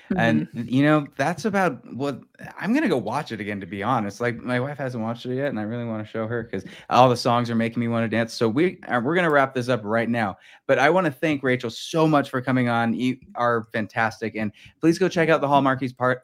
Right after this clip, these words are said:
Speaker 2: podcast and Rachel reviews. Um, i-, she, uh, thank you again. It's awesome.
Speaker 1: Thank you so much for having me. And, uh, yeah, I'll look forward to seeing you at the next screening.
Speaker 2: I know. Well, this week, it's, this week is the
Speaker 1: Licorice
Speaker 2: week
Speaker 1: pizza.
Speaker 2: of we're not leaving the, the mall.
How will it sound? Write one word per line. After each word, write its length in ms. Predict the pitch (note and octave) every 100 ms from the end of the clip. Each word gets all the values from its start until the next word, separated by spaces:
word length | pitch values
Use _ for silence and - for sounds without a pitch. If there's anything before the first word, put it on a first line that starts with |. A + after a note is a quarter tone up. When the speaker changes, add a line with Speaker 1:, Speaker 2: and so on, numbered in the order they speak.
| -
Speaker 2:
podcast 420 | C3 A#2+ B2 A#2+ -
and 180 | C3 C3+
Rachel 280 | C3 C3
reviews. 500 | B2 A#2 A2 A#2 A2 - - G#2 -
Um, 540 | G#2 G#2 G2+ G2+ G2 - _ _ -
i-, 100 | G#2
she, 280 | - B2+ A2+ A2+
uh, 60 | A2+
thank 220 | B2 A2
you 80 | F#2+
again. 200 | E2+ D#2 - -
It's 180 | A2
awesome. 140 | - -
Speaker 1:
Thank 160 | B3+ C4+
you 80 | C#4+
so 80 | C#4+
much 180 | C#4+
for 100 | -
having 380 | B3 B3+ C4+ C4
me. 360 | B3+ C4 C4 -
And, 320 | F#3+ F#3+ F#3+
uh, 240 | F#3+ F#3+ F#3 - - - - A3
yeah, 140 | D4
I'll 100 | G3
look 160 | F#3+ -
forward 240 | G3+ G3
to 60 | -
seeing 280 | - G#3 G3
you 40 |
at 60 | -
the 60 |
next 180 | G3 G3
screening. 460 | - A3 A#3+ G3 F#3 _ _ - - -
Speaker 2:
I 180 | B2 D3
know. 240 | D#3+ G3 A#3
Well, 400 | C3 C#3+ B2+ -
this 240 | B2 A#2+
week, 300 | D#3 D3+ B2+
it's, 260 | A#2+ A#2 -
this 360 | A#2+ G#2+ C#3 D#3
week 240 | D3+ C3
is 120 | C3
the 60 | A#2+
Speaker 1:
Licorice 200 | A2 A2+
Speaker 2:
week 140 | B2+
Speaker 1:
pizza. 540 | B2 A2+ G#2+ G2+ G2+ G#2
Speaker 2:
of 40 | A#2
we're 100 | C3+
not 220 | B2+ G#2
leaving 480 | B2 B2 G#2+ G2+ F#2+
the, 480 | G#2+ G2+ G2+ G2+ G2
the 140 | G2
mall. 500 | G2 A#2 A2+ F#2 -